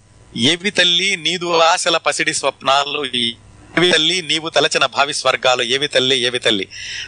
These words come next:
అది మళ్ళీ "ఏవి తల్లి నిరుడు కురిసిన హిమ సమూహాలు" అని శ్రీశ్రీ గారు రాసినటువంటి గేయం ఒక నడకలో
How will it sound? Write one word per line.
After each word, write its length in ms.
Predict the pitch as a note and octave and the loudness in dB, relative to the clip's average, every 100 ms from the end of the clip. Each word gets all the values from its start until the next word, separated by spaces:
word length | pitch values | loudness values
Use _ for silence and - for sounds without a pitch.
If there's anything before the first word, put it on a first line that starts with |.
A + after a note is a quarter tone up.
| - | -2
అది 140 | D3 | 0
మళ్ళీ 240 | E3 E3 E3 | 2 0 0
"ఏవి 240 | C#3 C4 | -2 -4
తల్లి 340 | - F3+ E3+ E3 | 0 2 2 0
నిరుడు 240 | D#3 E3 | -2 -4
కురిసిన 340 | F3 D#3 D#3+ | -4 -4 0
హిమ 220 | D3 C#3 C#3+ | 0 0 0
సమూహాలు" 480 | D3+ C#3+ C#3 C#3 | 0 -2 0 0
అని 140 | C#3 C#3 | 0 -2
శ్రీశ్రీ 420 | - D3 D#3 - | -2 -2 0 0
గారు 120 | C#3 C3 | 2 2
రాసినటువంటి 600 | C3 C3 B2+ C3 B2 A#2 | 0 -2 -8 -4 -2 0
గేయం 160 | B2 A#2 | -2 0
ఒక 120 | A#2 | -2
నడకలో 520 | G#2 C3+ E3 E3 | 0 0 2 0